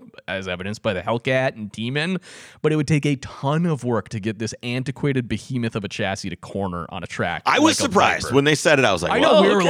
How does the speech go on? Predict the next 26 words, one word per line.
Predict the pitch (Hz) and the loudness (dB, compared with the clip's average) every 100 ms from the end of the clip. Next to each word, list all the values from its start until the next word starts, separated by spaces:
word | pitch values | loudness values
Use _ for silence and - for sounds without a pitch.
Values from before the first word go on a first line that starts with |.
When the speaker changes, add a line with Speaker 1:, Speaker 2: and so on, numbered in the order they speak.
| - | 4
Speaker 1:
like, | - | 4
"Wow, | 247 | 2
I | 208 165 | 2 2
don't | 180 | 2
know | 170 | 2
how | 180 | 4
you're | 185 | 4
gonna | 185 | 4
do | 214 | 2
that." | 165 95 - | 0 -2 -4
So, | 147 123 - - - | 0 0 -2 -8 -6
as | 147 | -4
Auto | 143 185 202 | -2 0 2
Week | 175 - | 0 0
put | 165 147 | 0 2
it, | 143 | 0
quote, | - 180 175 - 147 | 0 0 0 -4 -6
"Dodge | 151 185 190 - | 0 2 0 -4
slammed | - - 131 160 240 226 | -8 -6 -2 0 0 2
the | 233 | 0
door | 190 226 220 | 2 4 4
on | 139 | 2
that | 123 123 | 2 2
idea | 123 117 123 123 | 2 2 2 2
pretty | - - 226 370 | -2 -2 0 0
convincingly." | - 359 339 302 226 - 107 82 80 | 0 0 2 4 2 2 -6 -6 -8